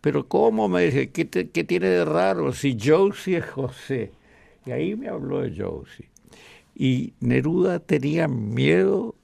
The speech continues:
de que Josie, que era una fiera, le pegara una cuchilla de verdad, porque dormía debajo de un mosquitero, como se mo-, dormía en el extremo oriente para los mosquitos,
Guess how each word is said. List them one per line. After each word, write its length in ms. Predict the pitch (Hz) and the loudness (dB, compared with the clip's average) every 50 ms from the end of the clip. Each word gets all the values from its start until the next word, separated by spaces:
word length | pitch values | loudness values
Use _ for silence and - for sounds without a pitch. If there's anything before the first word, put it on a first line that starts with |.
| _ _ - | _ _ -4
de 160 | 139 139 113 | -2 -2 0
que 200 | - 127 123 113 107 | 2 2 0 0 2
Josie, 560 | 104 123 139 156 170 160 151 131 - - 135 120 | 4 4 6 6 4 2 0 -2 -2 -2 -2 0
que 140 | - 135 | 2 2
era 100 | 135 139 | 2 2
una 200 | 151 127 120 104 | 2 0 -2 -6
fiera, 760 | - - - - - - - 120 117 113 101 - 90 87 - - 135 - _ _ _ - - - - - _ _ _ _ _ _ _ | -6 -10 -12 -14 -10 -8 -6 -4 -2 -4 -4 -6 -10 -12 -14 -18 -20 -20 _ _ _ -20 -20 -20 -20 -20 _ _ _ _ _ _ _
le 100 | 117 110 | -12 -8
pegara 380 | 98 110 107 95 95 98 - 147 | -6 -6 -6 -4 -6 -6 -6 -6
una 180 | 156 139 117 95 | -8 -8 -10 -10
cuchilla 560 | - 98 92 - - 110 107 104 120 123 127 | -12 -14 -16 -14 -12 -12 -10 -8 -6 -6 -6
de 160 | 117 107 101 95 | -6 -8 -8 -8
verdad, 560 | 92 85 - 82 98 101 - - - - - - - - - - - - _ _ _ _ _ | -10 -10 -12 -14 -14 -12 -10 -10 -10 -10 -12 -18 -20 -20 -20 -20 -20 -20 _ _ _ _ _
porque 360 | - 113 - - 127 - - | -10 -10 -10 -10 -12 -14 -12
dormía 640 | - 127 123 120 117 117 117 120 135 147 165 180 185 | -8 -8 -6 -6 -4 -6 -4 -2 -2 0 0 2 2
debajo 400 | 185 170 143 143 151 - - 160 156 | 2 2 2 0 0 -2 -2 -2 0
de 80 | 151 | 0
un 160 | 147 151 147 | 0 -2 -2
mosquitero, 1000 | 147 156 - - - _ _ - - 139 143 - - 202 180 147 127 98 90 82 78 | -2 -2 -2 -4 -8 _ _ -10 -4 -4 -4 2 4 4 6 6 4 2 0 -4 -4
como 280 | 104 101 107 107 104 | -4 -4 -4 -4 -6
se 160 | - - 135 113 | -6 -6 -4 -2
mo-, 240 | 110 113 117 120 | -2 0 0 -2
dormía 640 | 113 - 131 123 117 113 113 117 131 147 151 156 160 | 0 0 0 0 0 0 -2 -2 -2 0 2 2 2
en 80 | 151 135 | 2 2
el 140 | 123 120 117 | 2 2 0
extremo 380 | 113 - - - 143 135 151 | 0 -2 -2 -2 0 0 0
oriente 460 | 160 147 165 165 151 - - 156 135 | 0 0 0 0 -2 -2 -4 -4 -4
para 180 | - - 117 107 | -2 -4 -6 -6
los 120 | 107 107 104 | -6 -8 -10
mosquitos, 680 | 110 117 127 131 131 - _ - 269 277 - - - | -8 -8 -8 -8 -10 -14 _ -8 -6 -6 -6 -8 -14